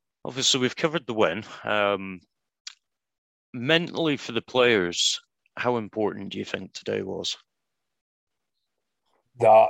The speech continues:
Speaker 2: depends on what happens in midweek.
Speaker 1: <laughs> Yep, yep, good point.
Speaker 2: Because it was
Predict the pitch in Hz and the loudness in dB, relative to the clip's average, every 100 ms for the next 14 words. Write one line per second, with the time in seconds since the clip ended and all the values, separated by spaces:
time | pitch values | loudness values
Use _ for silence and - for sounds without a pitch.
0 | - 110 - 110 107 101 107 107 107 - | 2 -8 -2 -4 -2 -8 -4 0 0 2
1 | 107 - 104 - 107 107 101 104 107 - | 0 -2 -14 -12 -12 -10 -12 -12 -12 -14
2 | - _ _ _ - - 113 - - - | -20 _ _ _ -10 -8 -8 -12 -16 -2
3 | 104 90 92 _ _ _ - 98 95 - | 2 4 2 _ _ _ -4 -2 -2 -4
4 | - 95 - 92 101 117 - 117 113 - | -4 -2 2 2 2 -4 2 4 4 0
5 | - 120 113 113 110 | -2 2 2 2 -4